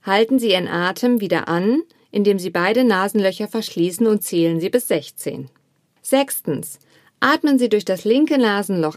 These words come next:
aus, indem Sie das rechte mit Ihrem Daumen geschlossen halten und zählen Sie bis acht. Starten Sie hier mit einer Runde und steigern Sie sich Schritt für Schritt.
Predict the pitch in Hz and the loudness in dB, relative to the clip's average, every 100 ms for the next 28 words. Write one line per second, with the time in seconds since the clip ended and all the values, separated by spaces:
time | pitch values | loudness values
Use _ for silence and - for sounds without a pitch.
0 | - 233 262 311 202 190 190 185 180 170 | -2 2 2 0 -4 -2 -2 -2 -2 -2
1 | - 220 226 226 190 175 170 175 180 180 | 0 -2 0 0 0 -2 -4 -2 -2 0
2 | 175 165 156 190 214 - 262 220 214 214 | 0 -2 -4 -2 -2 0 2 2 0 0
3 | 226 311 294 - 196 185 175 214 269 - | -2 0 0 0 2 2 0 0 -2 -4
4 | - - - - _ _ _ _ _ _ | -10 -12 -16 -20 _ _ _ _ _ _
5 | _ _ _ _ _ - - 180 330 320 | _ _ _ _ _ -10 -2 0 2 0
6 | 269 240 - 247 190 185 - 220 247 220 | 0 -2 0 2 2 0 0 2 4 4
7 | 226 220 208 220 233 226 254 254 277 247 | 4 4 2 0 0 0 0 0 2 2
8 | 220 202 220 - 202 185 - 240 - 147 | 2 0 -2 -4 -6 -4 -2 -2 -2 -8
9 | - | -10